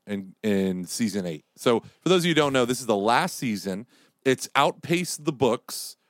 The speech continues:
So the books that this is based off of, it was left, what, like, two seasons ago. And so now we are in, George R R Martin told them the ending in case he died beforehand.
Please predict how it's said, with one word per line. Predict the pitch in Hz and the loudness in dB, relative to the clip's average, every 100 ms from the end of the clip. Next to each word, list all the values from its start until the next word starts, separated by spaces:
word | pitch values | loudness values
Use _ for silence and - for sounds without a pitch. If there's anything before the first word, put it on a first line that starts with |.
| _ | _
So | - 127 | 2 2
the | 110 101 | 4 2
books | 117 - - | 2 0 -2
that | 120 | 0
this | 123 - | 0 -2
is | 113 90 _ - | -6 -10 _ -2
based | 139 131 - | 0 0 0
off | 104 107 | 0 2
of, | 98 90 _ _ _ | -2 -2 _ _ _
it | 117 | 0
was | 123 107 | 2 2
left, | 113 107 - | 2 2 2
what, | 104 90 | -2 0
like, | 110 | -4
two | - 135 | -4 -6
seasons | - 127 104 95 87 | -4 -4 -6 -8 -10
ago. | 85 80 78 _ _ - | -6 -6 -8 _ _ -6
And | 113 | -6
so | - 110 | 0 0
now | 110 127 151 | 4 4 4
we | 139 135 | 2 2
are | 117 113 | 2 0
in, | 117 107 104 104 - _ - - 117 | -2 0 0 -2 -8 _ -20 -16 0
George | 151 190 185 | 4 4 4
R | 175 | 2
R | |
Martin | 143 156 135 113 | 2 0 -2 -10
told | - 208 285 240 123 | 0 4 4 0 0
them | 113 92 90 101 - | 0 0 -4 -12 -4
the | 110 123 | -2 2
ending | 143 127 101 | 2 2 -2
in | 101 | -4
case | - 120 | -4 -4
he | 120 98 | -2 -2
died | 110 113 98 98 - 98 | 2 2 2 0 -4 -8
beforehand. | - 120 110 85 76 | -4 0 0 -2 -12